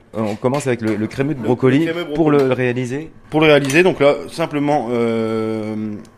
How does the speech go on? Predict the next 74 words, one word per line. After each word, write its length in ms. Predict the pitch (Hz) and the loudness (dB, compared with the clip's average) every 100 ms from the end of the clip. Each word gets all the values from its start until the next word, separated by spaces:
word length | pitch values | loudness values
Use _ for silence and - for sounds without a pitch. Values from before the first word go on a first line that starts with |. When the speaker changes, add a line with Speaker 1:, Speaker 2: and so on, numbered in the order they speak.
| - | -2
Speaker 2:
toutes 160 | 180 | 0
les 60 | 165 | 0
chutes 160 | - 147 | 0 0
de 60 | |
brocoli, 400 | 139 135 135 135 131 | 0 2 2 2 2
en 60 | |
fait, 140 | 127 131 | 0 0
qu'on 160 | 117 | 0
a 40 | 110 | 2
enlevé 180 | 107 | -2
toutes 180 | 110 - | -4 -6
les 60 | 113 | -4
têtes, 340 | - - - - - | -4 -8 -16 -20 -10
euh, 260 | 107 107 104 | -6 -4 -4
toutes 160 | 170 165 | -4 -2
les 60 | |
chutes 140 | 156 143 | 0 2
de 40 | |
brocoli, 520 | 127 123 120 120 147 - - - - | 4 4 2 0 -2 -12 -20 -20 -10
un 100 | 117 | -8
tout 120 | 143 | -8
petit 160 | - 143 | -12 -8
peu 100 | 120 | -8
de 60 | |
crème, 360 | - 113 131 143 - - - - - | -6 -4 -4 -4 -12 -20 -20 -8 -6
estragon 440 | 131 - 113 117 | -4 -2 0 0
dedans, 320 | 110 107 135 - - - - - | 0 -2 -4 -6 -20 -20 -14 -4
on 100 | 110 | -2
laisse 220 | 107 110 | 0 -2
bien 180 | 120 147 | -2 -2
cuire, 500 | - 120 143 - - - - | 0 -2 -2 -6 -18 -20 -4
bien 140 | 123 | 0
mijoter, 480 | 127 120 113 110 127 - - - - - | 2 2 0 -2 -6 -8 -20 -20 -16 -6
et 60 | 101 | -6
après 200 | - 117 | 0 4
on 40 | |
mixe 220 | 117 117 | 4 4
au 40 | 110 | 2
blender, 360 | 107 101 120 120 - | 2 2 2 0 -4
et 100 | 85 | -2
là 120 | 107 | 2
on 100 | 117 107 | 2 0
a 60 | |
quelque 160 | 101 107 | -4 -4
chose 180 | 117 107 | -2 -2
de 60 | |
très 220 | 104 113 | -2 -4
onctueux. 260 | 104 107 - - | -4 -6 -10 -12
Speaker 1:
C'est 120 | - | -8
vrai 120 | 98 113 | -4 -2
qu'en 140 | 104 | -2
cuisine, 260 | - 90 95 | -2 -2 -2
alors 160 | 85 | -2
chez 100 | - | -6
soi, 160 | 95 147 | -8 -2
parfois, 400 | 120 - 123 92 | -2 0 0 0
bon, 180 | 95 101 | -2 -2
il 60 | |
y 40 | 101 | -2
a, 40 | |
il 60 | 104 | 0
y 40 | |
a 20 | |
davantage, 360 | 123 131 127 131 | 0 0 -2 -2
je 40 | |
vous 60 | 107 | -2
le 60 | 101 | -4
dis 100 | 113 | -6
toujours, 200 | 127 143 | -6 -4
il 40 | |
y 40 | |
a 40 | 113 | -2
davantage 360 | 110 117 117 | -4 -4 -4
de, 100 | 90 | -2